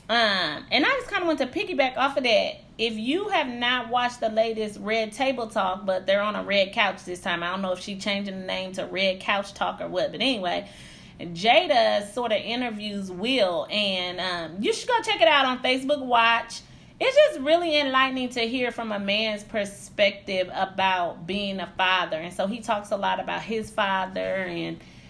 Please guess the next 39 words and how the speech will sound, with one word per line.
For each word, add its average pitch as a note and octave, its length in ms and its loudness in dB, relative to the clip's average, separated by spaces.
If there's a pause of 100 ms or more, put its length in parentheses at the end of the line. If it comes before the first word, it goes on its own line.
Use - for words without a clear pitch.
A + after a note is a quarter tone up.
(100)
how G#3 340 2
that F#3+ 300 2
molded G3 400 0
him G3 460 -4
on F#3 160 -4
being F#3+ 260 -4
a G3 140 -6
father F#3 420 2
and F#3 220 -4
how F#3 260 -2
he G#3 360 -6 (460)
sorta A3+ 320 2
had G#3 200 0
to G3+ 140 -6
change, F3+ 960 -4
you G#3 160 -4
know, F#3+ 160 0
his A#3 380 -6
parenting G3+ 840 -4
based G3 340 -2
on G3 120 -4
his G3 200 -4
different F3+ 380 -8
kids. F3+ 600 -4
And, D#3+ 220 -4 (1000)
um, G#3 520 2
and C4+ 140 4
it D#4 140 4
really D#4+ 200 4
kinda C#4 280 0
says B3+ 280 -2
something B3+ 360 -2
like G3+ 200 -4
roommate A3+ 360 -2
said G3+ 180 0
in G3 80 -2
her G3 240 -4
post, G#3 400 2
like, E3+ 500 -2